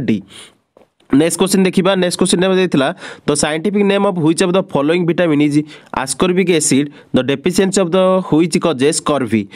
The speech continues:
ଅପସନ୍ ଥିଲା ଭିଟାମିନ୍ କେ, ଭିଟାମିନ୍ ସି, ଭିଟାମିନ୍ ଏ, ଭିଟାମିନ୍ ଡି। ତ ଆମର ସ୍କର୍ଭି ରୋଗଟା ହେଇଥାଏ ଭିଟାମିନ୍ ସି ଅଭାବରେ। ତ ସଠିକ୍ ଉତ୍ତର ହେଉଛି ଅପସନ୍ ବି। ନେକ୍ସଟ କ୍ୱେଶ୍ଚିନ୍ ଦେଖିବା। ନେକ୍ସଟ କ୍ୱେଶ୍ଚିନ୍ ଆମର ଦେଇଥିଲା,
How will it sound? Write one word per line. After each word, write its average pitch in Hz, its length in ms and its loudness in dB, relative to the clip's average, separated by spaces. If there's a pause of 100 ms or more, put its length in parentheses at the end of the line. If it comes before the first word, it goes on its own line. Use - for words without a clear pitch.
(200)
ଅପସନ୍ 160 260 0
ଥିଲା 185 140 0
ଭିଟାମିନ୍ 160 340 0 (100)
କେ, 165 220 0 (160)
ଭିଟାମିନ୍ 147 380 2
ସି, 165 360 0
ଭିଟାମିନ୍ 143 440 0
ଏ, 147 180 2
ଭିଟାମିନ୍ 151 380 -2
ଡି। 110 220 0 (340)
ତ - 40 0
ଆମର 190 240 0
ସ୍କର୍ଭି 156 400 -2
ରୋଗଟା 190 300 0
ହେଇଥାଏ 175 440 0 (360)
ଭିଟାମିନ୍ 175 380 2
ସି 180 220 2
ଅଭାବରେ। 180 380 0
ତ 196 80 -2
ସଠିକ୍ 160 300 -2
ଉତ୍ତର 165 200 0
ହେଉଛି 170 220 0
ଅପସନ୍ 190 340 -2 (380)
ବି। 120 320 0 (800)
ନେକ୍ସଟ 156 200 0
କ୍ୱେଶ୍ଚିନ୍ 185 260 2
ଦେଖିବା। 185 320 0
ନେକ୍ସଟ 180 260 0
କ୍ୱେଶ୍ଚିନ୍ 185 280 2
ଆମର 180 140 0
ଦେଇଥିଲା, 160 340 2